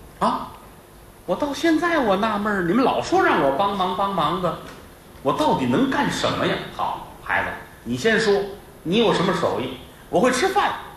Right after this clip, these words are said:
”“这我们看出来了。”“啊，除了这个呢？”“下顿。”“您这算一门儿。”“别的、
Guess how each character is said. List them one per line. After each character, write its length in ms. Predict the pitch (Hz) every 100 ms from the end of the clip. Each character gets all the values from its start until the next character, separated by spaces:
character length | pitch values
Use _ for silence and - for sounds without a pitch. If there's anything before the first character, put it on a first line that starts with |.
| - - - - - - - - - - - - - -
”“这 80 | 226
我 60 | 147
们 80 | 131
看 220 | - 185
出 100 | 120
来 100 | 110
了。 140 | 107 - - - - - - - - - - - - - - - - - - 123
”“啊， 280 | 131 131 127 - - - - - - - - -
除 260 | - 220 381
了 80 | 370
这 140 | 320 285
个 100 | 262
呢 140 | 233 202 - - -
？”“下 240 | - 226 196
顿。 200 | 180 139 - - - - - - - - - - - - 294 285 - - - - - - - - - - - -
”“您 140 | 160
这 100 | 208
算 200 | 160 170 139
一 100 | 190
门 140 | - 92
儿。 200 | 95 - - - - - - - - - 254 - - - - - - - - - - - - - - - -
”“别 340 | 202 269 359
的、 280 | 269 - -